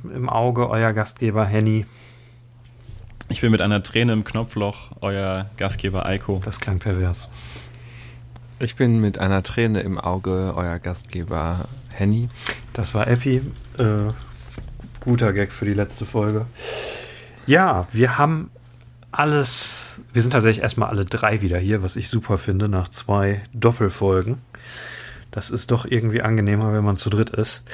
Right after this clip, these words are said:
Speaker 3: Henny, warst du eigentlich immer dabei?
Speaker 1: Ich war in jeder Folge dabei.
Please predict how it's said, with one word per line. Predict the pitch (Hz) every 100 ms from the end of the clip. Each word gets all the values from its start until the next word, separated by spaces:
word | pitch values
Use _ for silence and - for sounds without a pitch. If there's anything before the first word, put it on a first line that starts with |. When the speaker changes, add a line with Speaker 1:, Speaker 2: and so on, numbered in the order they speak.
| - - - - - -
Speaker 3:
Henny, | 143 139
warst | 123 123 -
du |
eigentlich | 147 147 -
immer | 151 170
dabei? | 151 135 98 104 170 - - -
Speaker 1:
Ich | - 131 -
war | 151 156
in | 147
jeder | 143 147 135
Folge | 127 98 92
dabei. | 87 90 87 95